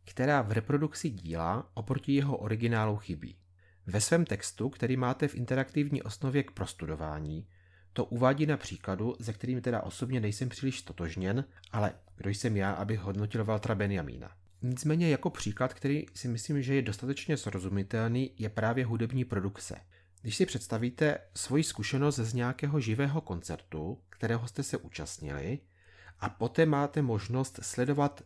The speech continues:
záznam toho samého živého provedení, tak to, co vám na nějaké individuální subjektivní úrovni v tom záznamu chybí, čeho se tam nedostává, je právě z pohledu Waltera Benjamina, aspoň tak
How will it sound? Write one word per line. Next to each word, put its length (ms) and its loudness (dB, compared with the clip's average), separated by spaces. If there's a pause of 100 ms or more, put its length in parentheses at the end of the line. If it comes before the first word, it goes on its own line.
záznam 600 0 (120)
toho 360 6
samého 520 -2
živého 380 0
provedení, 760 -6 (580)
tak 400 -2
to, 300 4
co 220 -2
vám 260 0
na 320 -2 (100)
nějaké 360 -2
individuální 720 2
subjektivní 640 -2
úrovni 640 0 (480)
v 160 -18
tom 340 0 (180)
záznamu 520 2
chybí, 400 0
čeho 260 -2
se 120 -4
tam 140 -2
nedostává, 760 -2 (320)
je 100 -4
právě 540 2 (440)
z 120 -8
pohledu 360 2
Waltera 320 0
Benjamina, 560 0 (260)
aspoň 260 -6
tak 260 -8